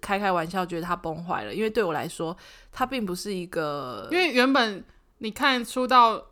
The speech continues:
Speaker 2: 你就会觉得说那就是一个完整的群体，可是走到今天，毕竟也
Speaker 1: 不胜唏嘘。<laughs>
Speaker 2: 已经变得不完整了。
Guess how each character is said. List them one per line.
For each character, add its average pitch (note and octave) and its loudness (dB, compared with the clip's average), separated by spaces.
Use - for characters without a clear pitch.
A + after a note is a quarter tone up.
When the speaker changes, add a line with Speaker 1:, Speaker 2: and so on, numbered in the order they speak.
Speaker 2:
你 G3+ -8
就 B3+ 2
会 D4 6
觉 A#3+ 2
得 G3+ 0
说 A#3 -2
那 B3 0
就 B3 -2
是 A#3 -6
一 G3+ -4
个 F#3 -2
完 F3 2
整 F#3 -6
的 D#3 -6
群 E3 -8
体， F3+ -8
可 G3+ -2
是 A#3+ 4
走 F3 2
到 G3+ 6
今 G3 -6
天， F3+ -8
毕 A#3 -4
竟 G#3 -6
也 D#3+ -6
Speaker 1:
不 G#3+ 0
胜 G#3 6
唏 G3 0
嘘。 G3 -2
<laughs> - -6
Speaker 2:
已 B3+ -4
经 D#4+ 0
变 F#4+ 4
得 D4+ 4
不 D#4 -2
完 G#3+ 8
整 F#3+ 0
了。 E3+ -4